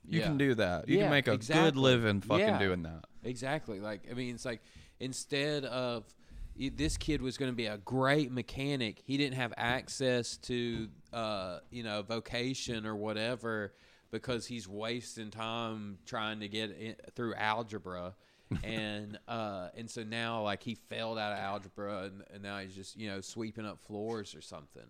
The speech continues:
Speaker 2: And, like, you know, I don't know. It's
Speaker 1: It's dog
Speaker 2: this
Speaker 1: shit.
Speaker 2: shit's stupid.
Speaker 1: It's, it's
Speaker 2: It's
Speaker 1: a dumb
Speaker 2: dumb.
Speaker 1: game that no one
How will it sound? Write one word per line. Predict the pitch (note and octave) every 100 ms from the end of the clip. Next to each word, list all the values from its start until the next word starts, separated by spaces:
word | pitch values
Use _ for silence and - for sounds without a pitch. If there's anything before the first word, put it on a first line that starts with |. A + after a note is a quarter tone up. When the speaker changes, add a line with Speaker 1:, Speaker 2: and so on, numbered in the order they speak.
| G#1+
Speaker 2:
And, | G2 F2+ -
like, | G#2 - - _ _ _ _ _ _ _
you | D#2+
know, | G#2 F#2+ G2+ G2
I | F2+
don't | G#2 E2+
know. | E2 E2 E2 D#2
It's | G2+ - - - - -
Speaker 1:
It's | - -
dog | - - F#2 A2
Speaker 2:
this | A2+
Speaker 1:
shit. | G#2
Speaker 2:
shit's | A2 G2
stupid. | - - - G2 B2 C#3+ - - - D#2
Speaker 1:
It's, | G#2+ -
it's | -
Speaker 2:
It's | A2
Speaker 1:
a | B2
dumb | G#2 F#2+ G#2+ A2
Speaker 2:
dumb. |
Speaker 1:
game | G2 G2 F#2+
that | F2 D#2
no | D#2 F2+
one | F#2 F2 D2